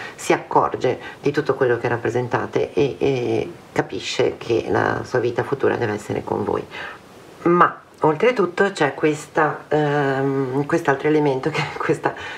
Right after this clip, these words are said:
convivenza forzata con il partner attuale,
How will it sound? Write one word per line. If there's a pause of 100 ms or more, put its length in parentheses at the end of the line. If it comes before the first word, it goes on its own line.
(100)
convivenza
forzata
con (120)
il
partner
attuale,